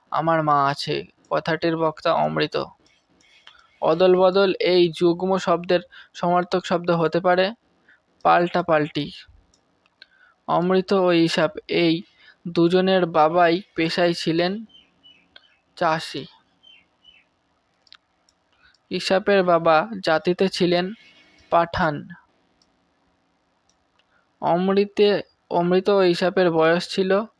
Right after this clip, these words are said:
দশ বছর। ইসাপের পকেট কতটা ছিঁড়ে গিয়েছিল? ইঞ্চি ছয়েক,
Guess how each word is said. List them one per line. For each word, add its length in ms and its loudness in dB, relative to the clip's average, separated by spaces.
দশ 280 2
বছর। 380 0
ইসাপের 420 0
পকেট 420 -2
কতটা 360 -2
ছিঁড়ে 280 -2
গিয়েছিল? 440 0
ইঞ্চি 320 -4
ছয়েক, 360 0